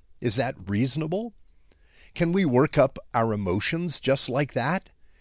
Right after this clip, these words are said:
Can you make yourself feel sadness if you're happy? Do you remember the movie Aladdin?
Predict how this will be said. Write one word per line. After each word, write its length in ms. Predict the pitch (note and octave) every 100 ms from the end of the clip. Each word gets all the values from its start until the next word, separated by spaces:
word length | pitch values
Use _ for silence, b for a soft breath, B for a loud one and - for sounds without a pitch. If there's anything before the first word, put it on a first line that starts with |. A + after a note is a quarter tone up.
| b b b b b
Can 160 | D#3+
you 140 | D#3+ D#3
make 260 | A#2 C3+
yourself 720 | D3 C3 - - - - B2+
feel 420 | - - C3 G3+ B3
sadness 600 | - G2 F#2 - - -
if 200 | G#2+ -
you're 200 | C3+ D3+
happy? 480 | E3 G3 - - - _ - - b b b b b b b b -
Do 60 |
you 60 | D#3+
remember 260 | A#3+ D4 C4+
the 80 | F3+
movie 400 | C3+ D3+ C#3+ C#3+
Aladdin? 720 | A2+ G2 G2 A#2+ C#3+ F#3 F#3+